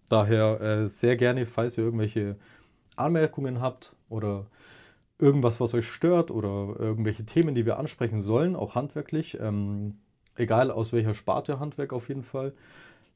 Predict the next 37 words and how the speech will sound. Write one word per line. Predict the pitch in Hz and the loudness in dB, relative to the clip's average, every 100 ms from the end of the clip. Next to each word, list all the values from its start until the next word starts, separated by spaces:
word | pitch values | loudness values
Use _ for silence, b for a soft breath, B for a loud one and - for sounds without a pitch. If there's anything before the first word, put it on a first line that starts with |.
| _ _ | _ _
schreibt | - - 123 151 | -10 2 2 2
gerne | - 127 127 120 117 | 2 2 4 2 0
unter | 120 113 | 0 0
das | 113 - | 0 -2
YouTube-Video, | 233 135 104 104 110 135 | -2 -2 0 0 -2 -4
unter | 117 113 | -6 -4
unser | 117 110 143 | -4 -4 -4
Infovideo | 147 120 110 110 | -6 -4 -2 -2
einen | 107 | -2
kleinen | 113 113 | -4 -4
Kommentar | 113 107 - 180 | -4 -4 -2 -2
und | 175 | 0
wir | 113 | 0
werden | 117 117 | 0 0
es | 113 | -2
dann | 104 | -4
einfach | 110 110 110 | -6 -4 -6
in | 110 | -4
der | 104 | -4
nächsten | 104 113 113 | -4 -6 -8
Podcast-Folge | - 113 107 107 - 104 101 | -8 -8 -8 -10 -6 -6 -4
mit | 95 | -6
aufnehmen. | - 120 - 120 120 117 - _ _ _ _ _ _ _ - | -6 -6 -4 -4 -4 -6 -12 _ _ _ _ _ _ _ -6
Ähm, | 107 101 98 95 B B B B B B | -2 0 -2 -6 B B B B B B
wir | 120 | 0
sind | 120 110 | 2 2
ja | |
allgemein | 101 113 104 104 107 101 _ | 2 2 2 0 -2 -6 _
dafür | 107 107 117 | -4 0 0
bekannt, | 107 - 160 170 _ _ _ _ - | 0 -4 -6 -8 _ _ _ _ -4
dass | 113 110 | -4 2
wir | 110 | 2
eigentlich | 107 110 107 101 | 2 0 0 -2
sehr | - 104 | -2 -2
viele | - 175 135 | 0 0 0
Kommentare | 104 101 101 104 | -2 -4 -4 -4
vorlesen. | 107 113 113 113 143 | -2 0 0 0 -2